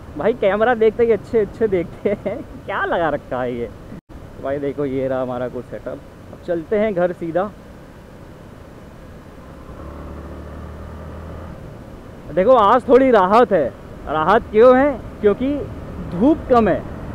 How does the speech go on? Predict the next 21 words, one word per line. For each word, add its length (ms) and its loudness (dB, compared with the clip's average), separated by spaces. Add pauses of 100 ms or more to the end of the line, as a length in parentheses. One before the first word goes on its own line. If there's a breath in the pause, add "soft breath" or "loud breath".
(160)
लेकिन 260 2
धूप 340 4
कम 200 6
है 100 6
इसका 220 2
मतलब 280 4
ये 180 8
नहीं 120 6
कि 100 0
गर्मी 340 6
कम 240 2
है, 60 -2
गर्मी 320 2
बराबर 460 6
ही 100 2
है, 360 -2
धूप 280 6
कम 140 2
है 60 0
बस। 200 -4 (1900)
और 260 4